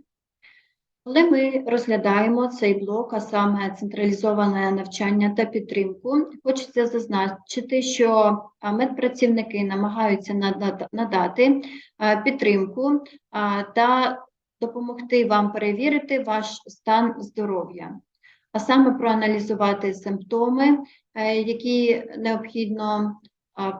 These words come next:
простежити та поставити діагноз, ну, у зв'язку з цими симптомами. Вам може надати, бути надана ран-, рання освіта.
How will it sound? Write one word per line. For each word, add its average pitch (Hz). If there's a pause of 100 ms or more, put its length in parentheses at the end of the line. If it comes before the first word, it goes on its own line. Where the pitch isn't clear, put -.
(460)
простежити 226
та 214
поставити 214
діагноз, 202 (1600)
ну, 196
у 208
зв'язку 196
з 240
цими 214
симптомами. 208
Вам 285
може 262
надати, 214
бути 214
надана 202
ран-, 220
рання 214
освіта. 202